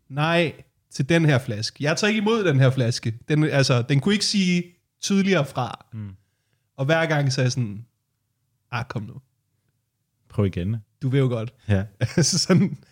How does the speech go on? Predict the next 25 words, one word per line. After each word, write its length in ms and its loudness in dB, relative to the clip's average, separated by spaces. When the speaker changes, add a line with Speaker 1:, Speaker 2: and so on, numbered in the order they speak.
Speaker 1:
der 60 -2
er 40 -2
et 100 0
eller 140 2
andet 200 2
sådan, 220 0
øhm, 400 2
det 80 2
er 40 4
som 140 0
om, 240 0
det 80 4
er 40 2
sådan, 220 0
øh, 840 0
der 60 0
er 20 4
ikke 100 2
nogen 180 2
af 40 4
os, 80 2
der 100 -2
tror 180 0
på 100 2
samtykke 560 2